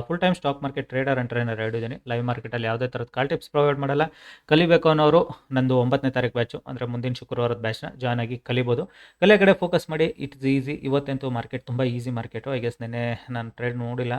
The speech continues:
So ನಿನ್ನೆ ಸ-, ಕಂಪ್ಲೀಟ್ ಸೈಡ್ ವೇಸ್ ಇದೆ ಮಾರ್ಕೆಟು. That's okay. So ಇವತ್ತಿಂದು ನೀವು ನೋಡೋದಾದ್ರೆ, ಆ, ತುಂಬಾ ಈಸಿ ಮಾರ್ಕೆಟ್, ತುಂಬಾ ಮೆಸೇಜಸ್‌ಗಳಿಗೆ ರಿಪ್ಲೈ ಮಾಡಿದ್ದೀನಿ, ನೋಡ್ಕೊಳ್ಳಿ. So ತುಂಬಾ ಜನ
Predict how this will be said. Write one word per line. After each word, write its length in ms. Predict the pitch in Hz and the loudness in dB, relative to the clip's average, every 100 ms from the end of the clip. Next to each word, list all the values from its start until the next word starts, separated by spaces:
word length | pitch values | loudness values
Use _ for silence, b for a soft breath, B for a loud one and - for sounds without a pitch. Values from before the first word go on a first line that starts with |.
| - | -8
So 280 | - 120 120 | -8 -4 -2
ನಿನ್ನೆ 580 | 120 127 120 - - _ | -2 -2 -4 -8 -20 _
ಸ-, 60 | - | -12
ಕಂಪ್ಲೀಟ್ 380 | - 120 151 - | -6 2 2 2
ಸೈಡ್ 180 | 127 139 | 2 0
ವೇಸ್ 160 | 131 | 0
ಇದೆ 120 | 113 | -2
ಮಾರ್ಕೆಟು. 420 | 113 110 - - 214 | -4 -8 -10 -10 -10
That's 360 | - 151 151 | -6 -4 2
okay. 400 | 160 - - 127 | 2 2 -2 -4
So 120 | 139 131 | 0 2
ಇವತ್ತಿಂದು 520 | 139 160 160 147 156 | 4 4 2 0 2
ನೀವು 420 | 143 131 135 131 | 2 2 2 0
ನೋಡೋದಾದ್ರೆ, 540 | 123 127 123 120 123 | -4 -4 -2 -2 -2
ಆ, 380 | - - 117 117 | -4 -4 0 0
ತುಂಬಾ 360 | 117 _ 131 135 | -2 _ 0 2
ಈಸಿ 300 | 127 131 127 | 2 0 0
ಮಾರ್ಕೆಟ್, 340 | 123 - 117 | -2 -4 -12
ತುಂಬಾ 220 | 120 117 | -8 -2
ಮೆಸೇಜಸ್‌ಗಳಿಗೆ 680 | 123 113 127 127 - - 120 | -2 0 0 0 -2 -2 -2
ರಿಪ್ಲೈ 220 | 117 139 | -2 0
ಮಾಡಿದ್ದೀನಿ, 380 | 123 131 135 127 | 2 4 4 4
ನೋಡ್ಕೊಳ್ಳಿ. 360 | 123 - 127 - B B B | 2 -2 -6 -8 B B B
So 120 | 131 120 | 0 0
ತುಂಬಾ 200 | 123 123 | 2 2
ಜನ 180 | 123 | 2